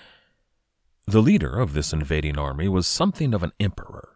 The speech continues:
in the region, that is to say, he led an alliance of other smaller sub-kingdoms. And he was so impressed with David Williams'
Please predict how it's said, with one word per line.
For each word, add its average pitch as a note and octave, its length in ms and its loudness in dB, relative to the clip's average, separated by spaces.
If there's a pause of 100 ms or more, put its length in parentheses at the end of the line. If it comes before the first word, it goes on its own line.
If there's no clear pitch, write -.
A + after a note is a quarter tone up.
(140)
in F2 140 -2
the D#2 100 -2
region, C#2+ 340 -2
that B2 100 4
is C3 160 0
to G#2 80 -4
say, G#2 180 -2
he G#2+ 200 2
led B2 260 2
an G#2+ 100 4
alliance D#2 600 0
of D2+ 120 -4
other C#2+ 220 -4
smaller C#2 840 -4
sub-kingdoms. - 1500 -6 (520)
And A2 240 4
he A#2 140 0
was A#2 160 0
so F3 300 0
impressed F#2+ 600 -2
with D2+ 240 -6
David D#2+ 280 -2
Williams' D2+ 560 -2